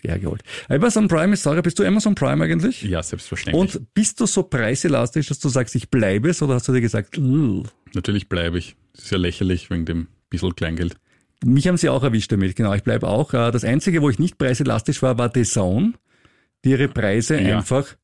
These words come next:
Speaker 1: verdoppelt haben.
Speaker 2: Das ist wirklich
Speaker 1: Und da
Speaker 2: krass.
Speaker 1: muss ich sagen, ich bin schon ein preiselastischer Typ, ein bisschen, auch ein bisschen faul manchmal im Kündigen.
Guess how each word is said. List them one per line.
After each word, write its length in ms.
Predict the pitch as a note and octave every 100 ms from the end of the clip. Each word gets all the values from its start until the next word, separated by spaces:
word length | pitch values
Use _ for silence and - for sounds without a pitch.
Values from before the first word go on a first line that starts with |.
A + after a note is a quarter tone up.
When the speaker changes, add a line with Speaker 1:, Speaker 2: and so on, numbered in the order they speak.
| _
Speaker 1:
verdoppelt 580 | - G3+ C#4+ D4 B3 A#2
haben. 200 | F2 E2+
Speaker 2:
Das 220 | A#2 A#2
ist 160 | B2 A2
wirklich 240 | A2+ A#2+
Speaker 1:
Und 140 | - -
da 60 |
Speaker 2:
krass. 180 | - A#3
Speaker 1:
muss 100 | A#3+
ich 140 | A#3
sagen, 240 | - F3 A3
ich 100 | G3
bin 140 | A3+
schon 180 | G3 F#3+
ein 100 | G#3+
preiselastischer 680 | D3+ C#3+ F3+ D3+ C#3+ E3+ D#3
Typ, 160 | D3
ein 80 | E3
bisschen, 320 | D#3+ - D#3+
auch 160 | A#2 A2+
ein 80 | C#3+
bisschen 240 | C#3+ D#3
faul 320 | - F2 A2
manchmal 320 | D#3 D3 - C#3
im 60 |
Kündigen. 340 | A#2 C#3 F3+